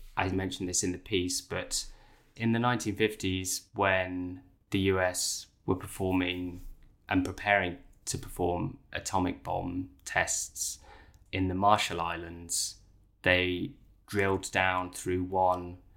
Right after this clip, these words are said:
atoll called Eniwetok Atoll and were able to drill through over a thousand meters of carbonate s-, before hitting a basalt base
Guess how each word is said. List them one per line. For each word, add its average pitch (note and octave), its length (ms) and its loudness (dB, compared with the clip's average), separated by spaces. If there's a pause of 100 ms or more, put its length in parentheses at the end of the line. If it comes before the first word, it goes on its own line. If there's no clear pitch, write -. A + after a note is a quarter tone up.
(340)
atoll F2 640 -2
called F2 400 -2 (120)
Eniwetok F2+ 680 -2 (500)
Atoll F2+ 540 -4 (640)
and F2+ 220 2
were G2 140 2
able F2+ 280 -2
to F2 140 -4
drill F2+ 340 -2
through F2+ 600 -6 (380)
over F#2+ 240 2
a F2 40 -4
thousand F2+ 500 0
meters - 800 -4 (380)
of F2 420 -2 (420)
carbonate F2 800 0 (720)
s-, - 120 -6
before F2+ 440 0
hitting F2+ 560 -4 (160)
a - 80 -4
basalt F2 520 -2
base - 540 -2